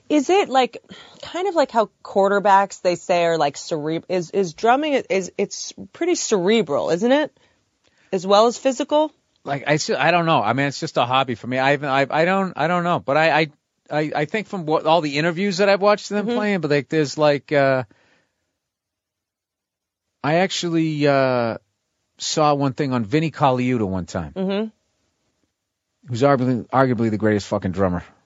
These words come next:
Speaker 2: alive right now. Um, he was talking about, someone was asking him about a drum fill, this crazy fucking drum fill that he did that he just, it somehow fit. And they were like, "Are these things that you work on?" He's like, "You know, I work on stuff or whatever."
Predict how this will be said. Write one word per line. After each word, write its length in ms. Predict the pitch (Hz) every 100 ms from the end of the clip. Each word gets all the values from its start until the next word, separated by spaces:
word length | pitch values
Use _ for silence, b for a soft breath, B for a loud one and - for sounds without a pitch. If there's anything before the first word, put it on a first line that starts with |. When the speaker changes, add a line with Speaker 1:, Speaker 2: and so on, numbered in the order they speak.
| _ _ _ _ _ -
Speaker 2:
alive 420 | 98 92 87 80
right 120 | 67
now. 200 | 67 76 _ _
Um, 360 | 104 101 92 - _ _ _ _ _ -
he 320 | 113 131 120 - - - _
was 300 | 82 113 -
talking 380 | 135 131 135
about, 340 | 113 101 101 95
someone 260 | - 147 135
was 120 | 110
asking 380 | 107 113 - 107
him 60 |
about 260 | 95 95 92
a 40 |
drum 360 | 82 73 98 92
fill, 260 | - 92 78
this 160 | 85
crazy 580 | - - 147 156 135 135
fucking 560 | 113 131 123 113 101 85 b b b b b b b b -
drum 320 | 101 135 135
fill 300 | 123 131 113
that 140 | 110 104
he 100 | 98
did 260 | 110 110
that 200 | 104 101
he 260 | - - 131
just, 340 | 117 143 - - _ _ _ _ _
it 160 | 120
somehow 440 | - - 143 139 117
fit. 400 | - - 170 -
And 100 | 104
they 60 | 110
were 100 | 110
like, 160 | 110
"Are 40 | 123
these 200 | 185 -
things 220 | 220 190
that 80 | 170
you 140 | 147
work 280 | 135 139 147
on?" 120 | 180
He's 100 | 190 170
like, 120 | 196
"You 60 |
know, 140 | 240 208
I 160 | 175
work 240 | 160 160 151
on 100 | 160
stuff 280 | - 156 147
or 40 |
whatever." 300 | 139 139 147